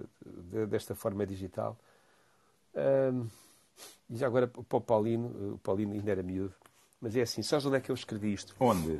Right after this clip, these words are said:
Speaker 1: Na Rua do, eh, comecei a escrever isto na Rua do Século, de certeza.
Speaker 2: No
Speaker 1: Sabes
Speaker 2: Snob?
Speaker 1: aonde? No Snob.
Speaker 2: Ah, pois. <laughs>
Speaker 1: No Snob.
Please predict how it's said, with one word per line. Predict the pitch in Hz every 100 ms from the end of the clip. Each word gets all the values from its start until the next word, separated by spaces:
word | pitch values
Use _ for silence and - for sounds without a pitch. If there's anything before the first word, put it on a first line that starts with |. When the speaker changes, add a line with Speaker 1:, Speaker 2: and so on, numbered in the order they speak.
| -
Speaker 1:
Na | 120
Rua | 127
do, | 117
eh, | 113 - - 127 110 -
comecei | 143 - 156
a |
escrever | 143 - 117 120
isto | 120 -
na | 113
Rua | 120
do | 104
Século, | - 120 117 110
de | -
certeza. | 101 - 104 98 113 - - - -
Speaker 2:
No | 113
Speaker 1:
Sabes | 127
Speaker 2:
Snob? | 123 120
Speaker 1:
aonde? | 120 110 - -
No | 165
Snob. | 139 98 80 - - -
Speaker 2:
Ah, | 123 120
pois. | 98 85 73 - - -
<laughs> | 123
Speaker 1:
No | 131 107
Snob. | - - -